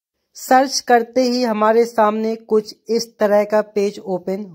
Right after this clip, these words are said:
हो जाएगा। यहाँ पर पहली वेबसाइट यू आई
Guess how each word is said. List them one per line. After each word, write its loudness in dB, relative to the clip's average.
हो -4
जाएगा। -2
यहाँ 2
पर 2
पहली -4
वेबसाइट 0
यू -2
आई 2